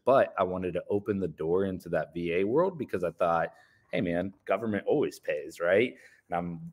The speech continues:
figuring out ways to make more money. I mean, I'm, I'm, you know, I'm passionate about what I'm doing. So it's my first job that I go and get.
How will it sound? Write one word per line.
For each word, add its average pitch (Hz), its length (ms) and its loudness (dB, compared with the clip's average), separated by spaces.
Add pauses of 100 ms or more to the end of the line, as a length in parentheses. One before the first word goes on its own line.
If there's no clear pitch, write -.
(140)
figuring 127 340 2
out 107 160 4
ways 110 260 6
to 104 80 -4
make 98 220 -2
more 98 140 -2
money. 95 360 -2
I 87 60 -2
mean, 90 180 -4
I'm, 85 220 -4
I'm, 90 120 -10
you 87 80 -8
know, 82 100 -4
I'm 78 100 -10
passionate 117 500 2
about 98 240 4
what 95 100 0
I'm 92 140 -2
doing. 90 320 -2 (360)
So - 120 -4
it's 85 140 -2
my 87 80 -2
first 127 300 0
job 104 200 4
that 95 100 2
I 90 80 2
go 87 260 0
and 85 120 -6
get. 82 260 0